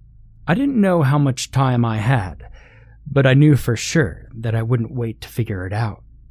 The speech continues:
When I was sure there wasn't anyone left, I climbed back from the hole I fell from.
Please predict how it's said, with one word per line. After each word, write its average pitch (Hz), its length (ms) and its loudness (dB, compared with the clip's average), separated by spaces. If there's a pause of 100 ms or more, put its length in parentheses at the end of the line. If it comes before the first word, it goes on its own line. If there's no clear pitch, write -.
(120)
When - 140 -4
I 175 80 -2
was 165 180 2
sure 151 260 4
there 139 160 4
wasn't 131 460 2
anyone 117 380 0
left, 120 460 -4 (380)
I 143 200 -4
climbed 143 480 2
back 123 280 0
from 117 200 -2
the 98 80 -6
hole 117 320 0
I 95 100 -10
fell 143 240 0
from. 78 400 -12